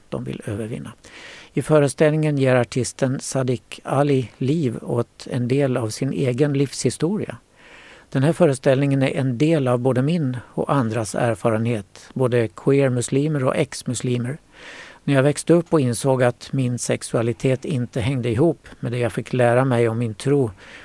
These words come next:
och världen omkring mig. Detta gjorde mig som ung queer person förvirrad och full av självförakt och skam. För att hantera dessa känslor var jag tvungen att bedöva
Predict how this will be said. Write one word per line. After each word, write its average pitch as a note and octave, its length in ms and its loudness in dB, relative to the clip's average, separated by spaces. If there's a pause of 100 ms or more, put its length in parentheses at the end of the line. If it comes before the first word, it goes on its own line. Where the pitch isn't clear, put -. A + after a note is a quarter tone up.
(220)
och B2+ 440 -4
världen B2 320 -2
omkring A#2+ 460 -6
mig. B2+ 220 -8 (180)
Detta C#3 380 0
gjorde C3 320 2
mig A#2 260 0
som A#2+ 400 -2
ung A#2 520 0
queer A#2+ 360 0
person A2+ 460 -4
förvirrad B2+ 760 0
och - 100 -6
full D3+ 260 2
av A2 160 -2
självförakt A2 800 -4
och A2 80 -4
skam. - 480 -6 (640)
För C3+ 100 0
att C3 140 -2
hantera D3+ 480 2
dessa B2+ 320 -2
känslor A#2+ 580 -2
var B2 200 0
jag A2+ 220 0
tvungen A#2 460 -4
att - 300 -6
bedöva B2+ 640 2